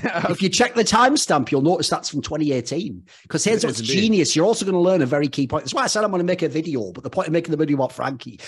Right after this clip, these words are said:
Speaker 2: it's actually gonna be sort of like an, an, like, anatomy of what, like, a virtue signaler is like.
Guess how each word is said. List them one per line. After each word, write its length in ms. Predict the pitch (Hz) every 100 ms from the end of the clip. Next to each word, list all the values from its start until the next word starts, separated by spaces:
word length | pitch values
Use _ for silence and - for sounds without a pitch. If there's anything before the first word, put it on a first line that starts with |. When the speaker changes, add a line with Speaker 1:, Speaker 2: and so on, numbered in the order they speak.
| -
Speaker 2:
it's 140 | 135
actually 220 | 247 - 214
gonna 120 | 190
be 100 | 160
sort 220 | - 160
of 100 | 120
like 220 | 127 117 -
an, 140 | 131 -
an, 160 | 131
like, 240 | 131 127 -
anatomy 600 | 135 143 156 - 143 139
of 160 | 131 110
what, 140 | 127
like, 180 | 135 123
a 40 | 127
virtue 400 | 135 135 - 151
signaler 380 | 165 147 147
is 100 | 135
like. 340 | 135 104 90